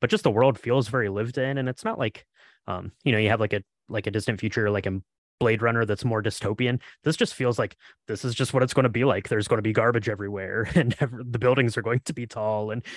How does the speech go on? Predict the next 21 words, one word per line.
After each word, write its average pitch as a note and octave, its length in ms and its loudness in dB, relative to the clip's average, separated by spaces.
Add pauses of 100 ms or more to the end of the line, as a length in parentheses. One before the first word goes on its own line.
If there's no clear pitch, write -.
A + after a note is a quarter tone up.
(160)
we're B2 140 8
all A#2 100 6
gonna A#2+ 160 4
have A#2 140 2
these A#2 160 2
tiny A2+ 280 0
little A#2 200 0
apartments A2 480 -4
and G#2 100 -8
mail's G#2 280 -2
just - 160 -4
gonna G#2+ 180 -4
come, A2 380 -2
like, C3 260 -2
in C#3 100 -2
a A2+ 60 -4
slot, A2 340 -4
like, A2 160 -8
right B2+ 240 -6
into A2+ 200 -4
our, A2 180 -2